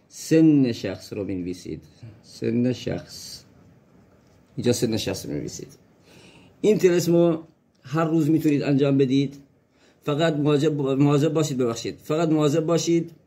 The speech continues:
در روز و ساعت نحس ننویسید. یادتون باشه در روز و ساعت نحس ننویسید. هیچ بخوری هم لازم نداره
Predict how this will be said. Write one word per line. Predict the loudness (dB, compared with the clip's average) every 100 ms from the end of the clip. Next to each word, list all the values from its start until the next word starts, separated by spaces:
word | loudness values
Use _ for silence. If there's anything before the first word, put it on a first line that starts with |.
| _ -10 0
در | 2
روز | 2 2 2 4 2 2 0 -4 -14 _ _ _ -20 _ _ -4
و | -4
ساعت | 0 0 2 0 2
نحس | 4 4 4 2 -2 -2
ننویسید. | 0 2 2 -2 -8 -10 -12 -10
یادتون | -2 0 0 -2 -4
باشه | -4 -6 -8 -10 -12 -6
در | -4
روز | 0 2 0 -4 -8
و | -4
ساعت | -2 -2 -2
نحس | 0 0 0 -2 -6 -4
ننویسید. | 2 2 2 -2 -6 -10 -10 -20 -20 -6
هیچ | -4 0
بخوری | 0 2 2 4
هم | 4
لازم | 2 2 2
نداره | 2 2 0 0 -2